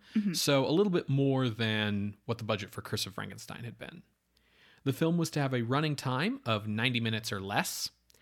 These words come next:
Speaker 2: and it had to be shot entirely at Bray Studios and the surrounding countryside. And as a reminder, Bray Studios was a country estate that Hammer had bought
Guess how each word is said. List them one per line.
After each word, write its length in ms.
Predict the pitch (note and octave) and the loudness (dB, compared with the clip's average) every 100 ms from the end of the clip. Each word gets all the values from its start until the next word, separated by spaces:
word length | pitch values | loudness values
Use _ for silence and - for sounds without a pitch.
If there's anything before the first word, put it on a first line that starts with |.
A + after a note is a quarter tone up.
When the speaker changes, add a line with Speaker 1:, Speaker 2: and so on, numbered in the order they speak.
| - _ - | -20 _ -4
Speaker 2:
and 280 | A#2 A#2 | 0 0
it 80 | A2+ | 0
had 160 | - D#3 | 0 0
to 80 | F3 | 0
be 80 | |
shot 360 | F3 - C3+ - | -2 2 2 0
entirely 680 | A#2 A2 - G3 F#3 F3 - B2 | -4 -4 0 2 2 0 -2 -2
at 460 | A#2+ A#2 - - _ _ - | 0 -2 -4 -12 _ _ -12
Bray 320 | A#2 A#2+ B2 | -4 0 2
Studios 880 | A#2 - B2+ C3+ D#3 F3 G#3+ A3 - - | 0 -2 -2 0 0 0 -2 -4 -8 -4
and 240 | A#2 G#2+ | -2 -2
the 100 | G#2 | -2
surrounding 520 | - A#2 A2 G#2+ G2+ | -4 -2 -2 -2 -4
countryside. 800 | F#2+ A2+ - - - - - - _ - - - _ | -8 -10 -10 -10 -10 -10 -12 -14 _ -20 -20 -20 _
And 100 | C3 | -2
as 140 | C#3 C#3 | -2 0
a 60 | |
reminder, 680 | B2+ C3 E3 F#3 F3 E3 - D3+ | -2 0 0 2 0 0 -4 -6
Bray 220 | F3 A3+ | 0 0
Studios 640 | A3 - F3 E3+ D#3+ D3 | 0 -2 0 2 2 0
was 320 | B2 B2+ B2 A#2+ - | -2 -2 -2 -4 -2
a 540 | A#2+ A2+ G#2+ G#2 - _ _ _ - | 0 0 -2 -4 -10 _ _ _ -6
country 380 | - E3+ F3 - | -2 0 0 -2
estate 680 | - - - A2 D#3+ - _ _ - | -2 -4 0 0 -2 -8 _ _ -6
that 180 | A#2+ A#2+ | -4 -2
Hammer 380 | - C3+ C3 A#2 | 0 0 2 0
had 180 | A#2 - - | -2 -6 -10
bought 460 | - G2+ E3 - - | -2 2 2 0 -12